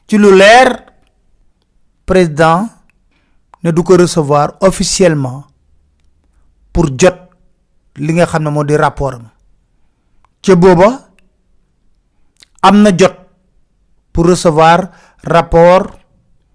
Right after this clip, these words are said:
Aminata Tall bu Conseil économique, social et environnemental.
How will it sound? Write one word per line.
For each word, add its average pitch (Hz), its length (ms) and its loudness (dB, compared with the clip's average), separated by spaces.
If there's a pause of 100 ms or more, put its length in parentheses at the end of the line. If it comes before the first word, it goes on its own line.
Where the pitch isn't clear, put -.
(280)
Aminata 160 420 -2
Tall 151 320 -4
bu 147 200 -10
Conseil 160 400 -4
économique, 156 320 -4
social 151 280 -6
et 139 60 -10
environnemental. 143 760 -4